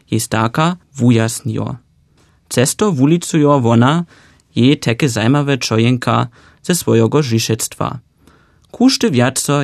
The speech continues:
je staka při postoli do spania spiwanko spiwa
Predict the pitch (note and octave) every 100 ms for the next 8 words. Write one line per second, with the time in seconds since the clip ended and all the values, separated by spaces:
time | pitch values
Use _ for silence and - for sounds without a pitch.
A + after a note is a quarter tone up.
0 | B2 G#2+ A2 - A2 - - F3+ F3+ -
1 | A2+ A2+ A#2+ - D#3 D#3+ E3 - _ _
2 | - A2 - A2 C3+ D3+ D3 - D#3+ F3
3 | E3+ - C#3 C#3+ - A#2 A2+ A#2+